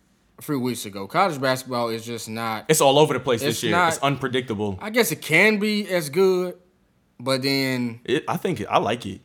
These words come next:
Speaker 2: I like how it's, it's no one dominant team. It's, you, you, it's a surprise every night. Like, like, I could, I'ma just give you an example. Like, like how y'all lost to Clemson. Like, I expected y'all to drag Clemson through the water that game.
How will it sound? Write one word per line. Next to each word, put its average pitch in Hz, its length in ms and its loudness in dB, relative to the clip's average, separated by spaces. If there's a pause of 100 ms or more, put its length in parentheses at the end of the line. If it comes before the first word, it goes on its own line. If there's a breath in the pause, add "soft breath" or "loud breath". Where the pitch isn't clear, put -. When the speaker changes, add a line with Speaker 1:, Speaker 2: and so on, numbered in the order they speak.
(180)
Speaker 2:
I 110 80 0
like 135 200 2
how 110 200 2
it's, 101 220 -6
it's 110 200 -6
no 117 200 4
one 113 460 -2
dominant 117 500 -4
team. 117 240 -6
It's, 107 160 -6
you, 117 260 -6
you, 120 180 -4
it's 123 140 -4
a 120 60 -8
surprise 110 560 0
every 107 320 -2
night. 113 260 0
Like, 95 300 -4 (760 soft breath)
like, 110 300 2
I 120 140 2
could, 131 220 -4
I'ma 127 180 0
just 110 180 -4
give 120 120 0
you 117 100 0
an 110 40 0
example. 107 380 -2
Like, 101 220 -2 (320)
like 104 200 -6
how 123 100 4
y'all 120 200 4
lost 117 220 2
to 120 60 -4
Clemson. 110 500 -6 (400)
Like, 98 260 -4
I 117 160 4
expected 117 440 -2
y'all 113 140 2
to 107 140 0
drag 117 460 0
Clemson 120 340 -4
through 123 120 -2
the 117 60 0
water 117 260 2
that 98 200 -4
game. 95 280 -6